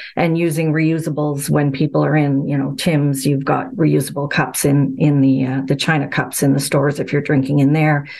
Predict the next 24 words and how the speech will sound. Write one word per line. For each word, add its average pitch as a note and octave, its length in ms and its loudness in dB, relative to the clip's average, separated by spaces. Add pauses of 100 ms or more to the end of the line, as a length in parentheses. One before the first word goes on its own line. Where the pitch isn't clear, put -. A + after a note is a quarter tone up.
(420)
Uh, D3+ 200 2
but F#3+ 360 -2
there's F#3+ 340 2
different A3 380 -2
solutions, F#3+ 500 2
and F3+ 100 2
some B3 200 0
of A3+ 80 0
them F3+ 160 0
went E3 200 -4
early F#3 460 2
on D3+ 220 0
some E3 260 0
of D3+ 140 0
the, D3 320 2
uh, C#3+ 260 0
compostable D#3+ 800 0
containers C3 600 0
that D3+ 140 -2
may D3+ 160 2
have C3+ 140 -2
had D3 260 0
mixed D#3+ 520 -4
use, D#3 420 0